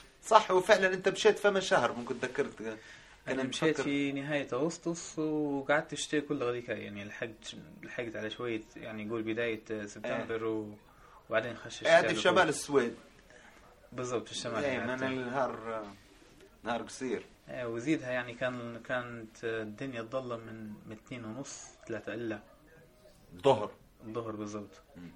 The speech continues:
Speaker 2: الظهر عندنا إحنا غادي كاي ظلام
Speaker 1: عندهم
Speaker 2: خلاص.
Speaker 1: ظلام.
Speaker 2: إيه، يعني حتى نفكر فيها، كنت مرات حتى في ال-، في الصلاة بين الظهر والعصر والمغرب كنت نستأذن من الدكتور نطلع خلاص.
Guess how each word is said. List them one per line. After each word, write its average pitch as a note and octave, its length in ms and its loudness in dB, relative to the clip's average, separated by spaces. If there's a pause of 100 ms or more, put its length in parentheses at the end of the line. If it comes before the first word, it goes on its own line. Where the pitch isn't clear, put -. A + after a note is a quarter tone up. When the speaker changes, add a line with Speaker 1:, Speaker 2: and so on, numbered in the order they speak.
(360)
Speaker 2:
الظهر A2+ 260 -2
عندنا A2+ 260 0
إحنا C#3 200 4
غادي A2+ 140 2
كاي A#2+ 160 2
ظلام A2+ 240 2
Speaker 1:
عندهم A2+ 200 4
Speaker 2:
خلاص. A2 160 4
Speaker 1:
ظلام. G2+ 280 0 (680)
Speaker 2:
إيه، A#2 260 0 (120)
يعني A#2 300 -2
حتى C3 260 -4
نفكر B2 240 -8
فيها، C#3+ 220 4
كنت C3 320 -6
مرات B2+ 260 0
حتى - 260 -10
في - 80 -14
ال-، A2 460 -4 (720)
في - 60 -18
الصلاة C#3 360 2
بين A2 200 -2
الظهر A2+ 400 0
والعصر G#2+ 460 0
والمغرب C3+ 500 -2
كنت B2+ 300 -10
نستأذن A#2+ 400 0
من A2+ 60 -8
الدكتور A2+ 420 -4
نطلع A#2+ 280 -6
خلاص. B2 400 0